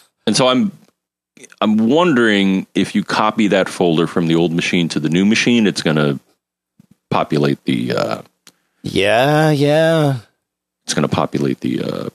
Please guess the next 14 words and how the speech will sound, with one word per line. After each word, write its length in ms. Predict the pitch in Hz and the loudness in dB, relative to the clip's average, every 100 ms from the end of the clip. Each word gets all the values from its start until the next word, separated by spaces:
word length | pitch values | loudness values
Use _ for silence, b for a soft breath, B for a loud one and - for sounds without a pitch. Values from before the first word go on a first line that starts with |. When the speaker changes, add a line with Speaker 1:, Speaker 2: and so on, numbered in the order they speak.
| _ _ _ | _ _ _
Speaker 1:
contacts 800 | - - 71 - 143 - - - - - | -4 -2 0 -2 -4 -4 -8 -8 -10 -8
on 120 | 67 | -6
the, 200 | - - | -6 -6
the 100 | - | 0
new 180 | 208 - | 2 4
machine 400 | 107 - - - - | 4 2 -2 -4 -6
that 100 | - | -4
you 80 | 71 | -2
wanna 160 | 71 | -4
bring 160 | - - | -4 -2
it 100 | 139 | 0
over 260 | 151 127 107 | 0 0 -6
to. 320 | - - 147 - _ _ | -8 -10 -14 -20 _ _
Speaker 2:
Huh. 480 | - 208 180 113 | -2 2 4 2